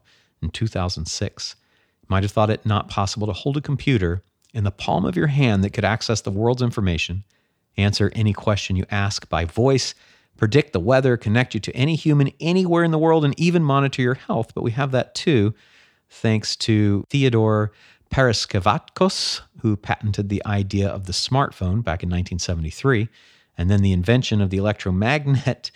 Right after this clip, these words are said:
<laughs> by Carl Gauss and Wilhelm Weber, and the telephone, of course, by Antonio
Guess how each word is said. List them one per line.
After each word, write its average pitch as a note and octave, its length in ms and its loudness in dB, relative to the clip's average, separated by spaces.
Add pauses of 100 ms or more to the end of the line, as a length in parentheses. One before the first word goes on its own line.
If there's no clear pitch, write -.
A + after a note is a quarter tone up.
(100)
<laughs> - 180 -20
by G2+ 260 2
Carl A2+ 540 0
Gauss G#2 520 2
and F#2+ 320 -2
Wilhelm F#2+ 500 -2
Weber, F#2 420 0 (500)
and F#2+ 460 0
the F#2+ 60 -4
telephone, G#2 500 -2
of F2+ 100 -6
course, A2 360 -2
by F2 160 -4
Antonio F2+ 840 -2